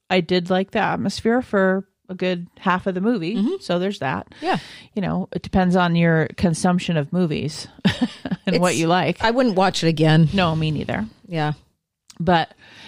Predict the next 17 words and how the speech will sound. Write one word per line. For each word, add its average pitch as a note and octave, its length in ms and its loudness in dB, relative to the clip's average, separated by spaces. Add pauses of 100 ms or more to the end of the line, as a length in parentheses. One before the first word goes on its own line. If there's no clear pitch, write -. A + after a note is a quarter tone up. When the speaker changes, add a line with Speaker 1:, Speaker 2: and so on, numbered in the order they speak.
(120)
Speaker 1:
they, A3+ 180 2
you A#3+ 80 4
know, G#3 280 2
I G3+ 160 2
saw D#4+ 320 0
an C4 100 4
article F#3+ 480 2
where E3+ 240 4
they D#3 340 0
compared E3 640 0
it - 220 -4
to D3+ 640 0 (280)
an D#3+ 200 0
Irish D#3+ 360 0
Catholic D#3 500 -4 (120)
Get C#3+ 240 -2
Out, C#3 480 -2